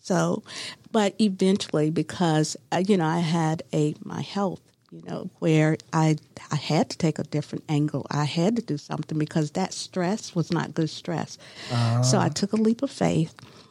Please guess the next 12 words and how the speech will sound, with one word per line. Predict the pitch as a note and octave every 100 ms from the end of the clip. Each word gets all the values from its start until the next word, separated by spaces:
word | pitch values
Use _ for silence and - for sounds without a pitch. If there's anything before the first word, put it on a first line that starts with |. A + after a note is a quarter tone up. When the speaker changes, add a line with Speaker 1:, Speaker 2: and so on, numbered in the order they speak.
| - -
Speaker 1:
and | F3+ E3+
there | F#3 F#3+
was | E3+
a | D#3+
very, | D#3+ E3 F3+ F#3+
very | G3 E3+ E3
wonderful | D#3+ D#3 F3+ F#3+ F#3+ F3
doctor | E3 D#3 D#3+ - E3+ D3
that | - D3+ D3
I | D3+
saw, | - - D3+ - D#3 - _ _ _ -
um, | E3 D#3 D#3